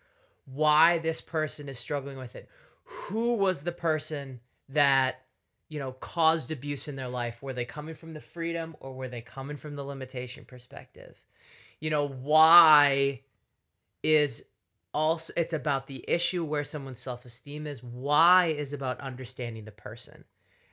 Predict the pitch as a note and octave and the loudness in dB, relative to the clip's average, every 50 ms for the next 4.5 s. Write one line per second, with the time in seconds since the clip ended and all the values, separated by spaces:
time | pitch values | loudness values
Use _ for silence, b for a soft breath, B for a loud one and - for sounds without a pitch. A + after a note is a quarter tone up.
0 | _ - C#3+ C3+ B2 G#2+ - _ _ _ _ _ _ _ _ - C#3 D3+ E3 E3+ | _ -10 -8 -8 -8 -10 -12 _ _ _ _ _ _ _ _ -2 2 4 4 4
1 | E3 - - D#3 C3 A#2+ - - - C#3 A2+ - _ _ _ _ _ _ _ _ | 2 0 -4 -4 -4 -4 -8 -12 -12 -12 -12 -12 _ _ _ _ _ _ _ _
2 | _ _ _ _ _ - - E3 E3 E3 E3+ D#3 C#3+ - - D#3 D3+ D3 C3+ C#3 | _ _ _ _ _ 2 4 8 8 10 8 8 6 0 -4 -2 -4 -4 -4 -4
3 | C3+ A#2+ - D3 C3+ C3 - C#3+ B2 - C3+ B2+ B2 A#2+ A#2+ A#2+ A#2 A#2 A2+ A#2 | -8 -8 -4 -4 -4 -4 -4 -8 -8 -8 -8 -6 -6 -6 -4 -4 -4 -4 -4 -4
4 | A#2+ A#2 A#2 A#2 A2+ A2+ G#2+ G#2 A2 | -2 -2 -2 -4 -4 -6 -8 -10 -12